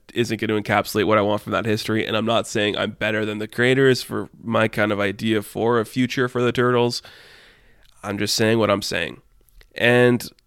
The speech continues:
so what do I want? Okay, let's talk about this now too. What do I want from a T V show on Turtles right now? I kinda talked about what I want with the movie, with the Spider-Verse stuff, with the animation. But if we are saying, okay,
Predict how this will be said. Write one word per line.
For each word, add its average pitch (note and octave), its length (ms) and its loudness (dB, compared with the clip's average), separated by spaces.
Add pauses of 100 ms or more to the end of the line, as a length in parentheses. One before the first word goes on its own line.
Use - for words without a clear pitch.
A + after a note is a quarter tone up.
so D#3+ 300 6
what D#3 220 4
do G3 100 4
I G3+ 100 4
want? B2+ 340 2
Okay, A#2+ 200 -6
let's B2+ 180 -4
talk F3 200 -4
about C3 200 -6
this G#2 180 -6
now G2+ 160 -4
too. E2 220 -8
What D3 200 -2
do A3+ 140 0
I F#3 140 2
want A#2 800 -2 (180)
from G2+ 680 -2 (720)
a B2 260 8 (100)
T D#3+ 240 2
V E3 160 4
show A#2 640 4 (360)
on A#2+ 240 4
Turtles A2+ 400 2
right G#2 180 -2
now? F2 320 -10 (500)
I G#2 100 -2
kinda C3+ 180 2
talked C#3 220 2
about C3 80 0
what C3 80 6
I B2 40 6
want B2 160 6
with A#2 100 -2
the A#2 60 -2
movie, C#3 380 2
with A#2 160 -2
the A#2 80 -14
Spider-Verse B2 720 4
stuff, A#2 460 2
with A2 140 -8
the G#2 100 -2
animation. G#2+ 640 -2 (280)
But - 100 0
if B2+ 120 2
we F#3 100 8
are F#3 120 8
saying, A#2 240 4
okay, G2+ 380 2